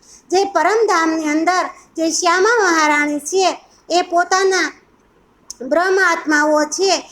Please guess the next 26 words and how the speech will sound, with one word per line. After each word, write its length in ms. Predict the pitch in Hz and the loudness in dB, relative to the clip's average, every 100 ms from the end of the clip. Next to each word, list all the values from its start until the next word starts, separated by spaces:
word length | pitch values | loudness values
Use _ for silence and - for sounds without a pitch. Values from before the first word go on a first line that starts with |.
| - | -6
એ 120 | 320 339 | -2 -2
બ્રહ્મ 380 | 349 415 427 349 | 0 0 2 0
આત્માઓને 720 | 339 330 320 320 320 349 339 | 0 -2 -2 0 0 0 0
મધુર 560 | 311 349 381 427 480 | 0 0 0 0 0
વાણીથી 440 | 349 311 311 302 311 | 0 0 -4 -6 -10
પ્રેમ 440 | - 339 370 349 | -10 -4 0 0
રસનું 360 | 311 302 311 302 | 0 -2 -4 -8
પાન 320 | 302 311 392 440 _ _ - | -4 0 0 -4 _ _ -2
કરાવી 460 | 294 294 285 294 | 0 0 0 -4
રહ્યા 420 | 285 277 285 277 277 | -4 -4 -2 -2 -4
છે. 380 | - 294 262 247 _ - - - | -8 -8 -10 -12 _ -20 -16 -4
કે 60 | 320 | 0
હેત 580 | 302 349 415 440 415 | 2 2 0 -2 -2
કર 200 | 392 359 | 0 0
એ 220 | 339 392 415 | 2 0 0
તે 380 | 403 359 330 | 0 2 2
રૂહન 400 | 320 302 330 381 | 2 2 2 0
કી 380 | 381 349 302 269 - - - - | -2 -4 -6 -6 -12 -20 -8 0
પ્યારે 540 | 359 381 392 359 339 | 2 2 2 2 0
સો 260 | 330 330 320 | 0 0 0
બાત 500 | 320 359 403 415 403 | 0 0 0 -2 -4
સુનર 680 | - 330 330 381 330 285 - _ - - | -4 -4 0 2 2 0 -4 _ -20 -8
સોહે 640 | - 381 370 359 339 320 | -2 0 0 0 0 0
બસત 520 | 294 320 330 359 349 320 320 | 0 -2 0 -2 0 -4 -2
સુંદર 460 | 330 349 339 311 | -2 0 2 0
લેકે 720 | 294 302 339 370 381 427 349 | 0 0 0 0 -2 -2 -2